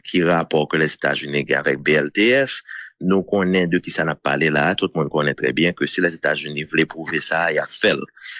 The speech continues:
Maintenant, yon nan bagay ke anpil moun ap mande konnen la, se pwochèn etap. E nan le ka de, de Juan Orlando Hernandez et du Honduras, Congrès américain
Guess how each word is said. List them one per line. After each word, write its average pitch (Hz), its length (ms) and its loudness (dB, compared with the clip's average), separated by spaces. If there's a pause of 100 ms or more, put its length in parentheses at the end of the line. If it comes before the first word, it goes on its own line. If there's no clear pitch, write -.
(220)
Maintenant, 143 560 2
yon 107 160 4
nan 127 160 4
bagay 131 160 4
ke 104 220 2 (100)
anpil 101 320 0
moun 92 220 2
ap 80 100 -6
mande 82 460 2
konnen - 340 -2
la, - 80 -2 (400)
se 98 300 2 (420)
pwochèn 82 320 2
etap. - 400 -2 (640)
E 110 240 4 (240)
nan 101 320 4
le 107 160 4 (160)
ka 160 320 2 (220)
de, 90 420 2 (240)
de 87 320 4 (240)
Juan 90 640 2
Orlando 92 640 2
Hernandez 85 880 2 (680)
et 92 300 2
du 90 320 -2
Honduras, 87 960 0 (440)
Congrès 107 560 0
américain 101 640 2